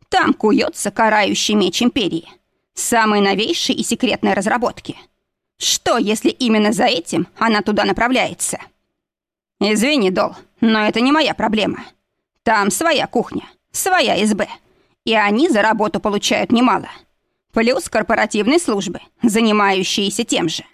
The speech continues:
У них сныксы голодают. Такая защита построена. О чем ты говоришь? Впрочем, при любом раскладе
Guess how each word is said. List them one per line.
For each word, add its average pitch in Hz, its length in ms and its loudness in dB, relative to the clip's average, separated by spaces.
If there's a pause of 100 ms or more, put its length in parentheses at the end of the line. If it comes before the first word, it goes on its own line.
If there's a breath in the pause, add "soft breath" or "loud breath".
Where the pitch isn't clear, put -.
(500)
У 214 160 4
них 254 260 2
сныксы - 480 -2
голодают. 208 640 -2 (220)
Такая 220 360 0
защита 208 400 -2
построена. 190 560 -4 (640)
О 214 120 0
чем - 280 -2
ты 233 80 0
говоришь? - 480 -2 (480)
Впрочем, 349 480 0
при 214 160 0
любом 214 260 2
раскладе 240 580 -2